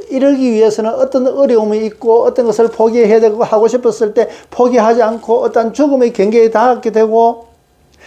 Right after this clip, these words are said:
여러 가지 공부하면서 알게 된 것을 실제 써보면서 그렇게 그렇게 이루어져 나왔단 말이지. 그래서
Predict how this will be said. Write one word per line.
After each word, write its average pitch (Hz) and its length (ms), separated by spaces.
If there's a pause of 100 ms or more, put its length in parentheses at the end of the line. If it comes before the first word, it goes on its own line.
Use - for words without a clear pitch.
(140)
여러 262 220
가지 294 260
공부하면서 233 600
알게 220 320
된 226 200
것을 220 280 (220)
실제 240 360
써보면서 233 680
그렇게 233 320
그렇게 208 420 (800)
이루어져 202 380
나왔단 151 420
말이지. 113 400 (2250)
그래서 143 480